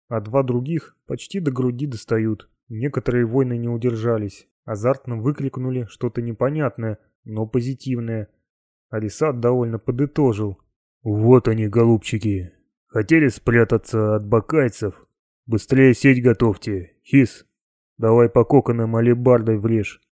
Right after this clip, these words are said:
Подобравшись ближе, дружинник резким ударом проткнул ближайший предмет, затем, выдернув оружие из прокола, ловко рубанул.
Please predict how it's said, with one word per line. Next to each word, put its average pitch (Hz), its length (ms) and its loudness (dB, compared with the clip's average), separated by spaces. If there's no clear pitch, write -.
Подобравшись 107 640 -4
ближе, 131 460 2
дружинник 123 640 0
резким 120 460 0
ударом 120 420 2
проткнул 147 560 -4
ближайший 113 480 0
предмет, 120 560 -4
затем, 113 440 -2
выдернув 123 560 0
оружие 120 380 2
из 107 80 -10
прокола, 131 680 0
ловко 131 420 0
рубанул. 110 540 -4